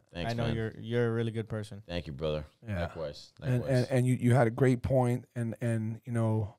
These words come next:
Speaker 3: a lot of us have to hit rock bottom to, to really know what it is to, to, to have to be blessed with, you know, to really know what it is to see light,
Speaker 1: Yeah.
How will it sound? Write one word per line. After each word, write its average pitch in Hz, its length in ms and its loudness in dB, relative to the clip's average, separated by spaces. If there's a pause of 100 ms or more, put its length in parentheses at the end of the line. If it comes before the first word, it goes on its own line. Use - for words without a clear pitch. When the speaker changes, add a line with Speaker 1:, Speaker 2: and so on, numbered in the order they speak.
Speaker 3:
a 110 60 -6
lot 117 240 8
of 107 60 8
us 98 100 6
have 131 200 2
to 120 60 0
hit 110 340 2 (720)
rock 123 280 -2
bottom 120 440 6 (280)
to, 123 200 4
to 120 160 2
really 120 260 6
know 117 180 4
what 113 180 6
it 113 60 6
is 113 220 4
to, 107 340 0
to, 107 200 0
to 110 140 -4
have 107 240 2
to - 80 -6
be 117 120 0
blessed 113 340 2
with, 117 220 2 (160)
you 117 80 -4
know, 117 160 2
to 113 120 -6
really 117 200 2
know 113 100 2
what 113 140 4
it 110 60 4
is 113 120 2
to 110 140 -4
see 120 180 2
light, 110 360 0
Speaker 1:
Yeah. - 40 -20